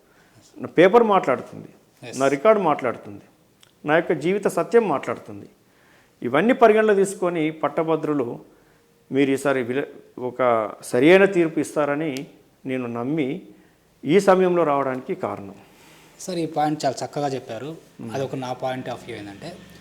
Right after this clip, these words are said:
Speaker 2: ఓటింగ్ శాతం కూడా చాలా తగ్గుతుంది సార్.
Speaker 1: మ్మ్.
Speaker 2: So, ఆ ఓటింగ్ శాతం పెరగడానికి మీరు ఏం చెప్తారు సార్?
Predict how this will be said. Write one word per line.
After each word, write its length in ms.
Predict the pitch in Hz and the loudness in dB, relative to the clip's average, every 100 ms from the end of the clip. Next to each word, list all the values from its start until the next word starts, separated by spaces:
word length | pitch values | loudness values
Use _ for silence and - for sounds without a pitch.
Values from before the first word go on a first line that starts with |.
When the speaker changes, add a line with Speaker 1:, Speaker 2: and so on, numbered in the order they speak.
| - - | -20 -12
Speaker 2:
ఓటింగ్ 320 | 120 165 214 208 | -6 -4 -4 -4
శాతం 360 | 190 180 175 | -6 -8 -8
కూడా 120 | 170 170 | -8 -8
చాలా 120 | 117 | -8
తగ్గుతుంది 400 | 127 120 143 135 | -8 -8 -8 -8
సార్. 200 | - 104 - - _ _ _ - | -10 -16 -20 -20 _ _ _ -12
Speaker 1:
మ్మ్. 180 | 113 107 107 - - - | -12 -12 -16 -20 -20 -10
Speaker 2:
So, 60 | 180 | -4
ఆ 100 | 143 | -4
ఓటింగ్ 460 | 117 160 202 202 | -2 -4 -2 -4
శాతం 680 | 196 175 170 156 - 165 160 - | -6 -6 -6 -10 -10 -10 -10 -10
పెరగడానికి 560 | 123 151 185 180 180 180 | -6 0 2 0 0 -2
మీరు 200 | 156 139 | -2 -4
ఏం 100 | 135 | -4
చెప్తారు 300 | 131 - 104 | -8 -12 -18
సార్? 200 | - | -18